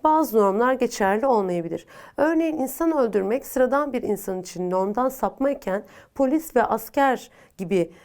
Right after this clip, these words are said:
e, kişiler için aynı durum söz konusu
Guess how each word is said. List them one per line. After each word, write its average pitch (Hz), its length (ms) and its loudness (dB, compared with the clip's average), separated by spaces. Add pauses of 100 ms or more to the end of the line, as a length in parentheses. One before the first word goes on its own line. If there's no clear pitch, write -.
(100)
e, 180 640 2 (320)
kişiler 247 380 2
için 294 400 -2 (300)
aynı 262 320 6
durum 208 180 0
söz 254 260 0
konusu 220 480 0